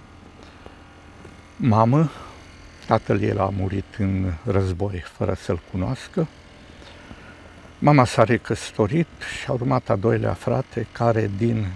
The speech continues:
nefericire, a decedat și el, Bența Lazar,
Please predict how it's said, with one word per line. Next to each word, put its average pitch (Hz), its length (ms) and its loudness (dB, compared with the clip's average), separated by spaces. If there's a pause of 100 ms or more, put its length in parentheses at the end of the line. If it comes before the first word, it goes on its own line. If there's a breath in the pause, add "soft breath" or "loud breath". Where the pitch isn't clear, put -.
(200)
nefericire, 113 1080 -2 (1200 loud breath)
a 120 100 -4
decedat 104 540 0
și - 280 -8
el, 117 240 -2 (320)
Bența 92 560 -4 (280)
Lazar, 117 540 -2